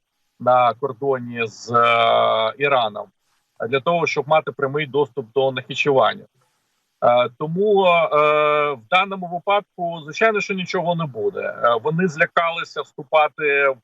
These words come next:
в війну з, е, тоді з Азербайджаном ще до підписання союзницької угоди з Туреччиною. Е, це було ще в двадцятому році, якщо не помиляюся, ще в двадцять першому, коли вони, е,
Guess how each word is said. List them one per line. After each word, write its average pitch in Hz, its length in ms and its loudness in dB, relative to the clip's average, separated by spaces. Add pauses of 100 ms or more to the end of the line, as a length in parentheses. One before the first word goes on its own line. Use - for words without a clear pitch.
в 143 400 2
війну 151 560 -8
з, - 180 -10
е, 135 880 0
тоді 151 480 -2
з 131 440 0
Азербайджаном 143 920 -2
ще 151 220 -6
до 165 280 0
підписання 143 760 -4
союзницької 135 920 -8
угоди 135 680 2
з 123 360 -4
Туреччиною. 139 800 0 (1300)
Е, 131 220 2
це 156 160 -6
було 151 240 -4
ще 151 120 -6
в 131 40 -4
двадцятому 139 540 0
році, 131 260 -4
якщо 139 200 -10
не 131 100 -10
помиляюся, 123 460 -2
ще 147 120 -4
в 123 40 -6
двадцять 135 300 -2
першому, 127 420 -2
коли 123 160 -4
вони, 123 320 -4
е, 117 760 4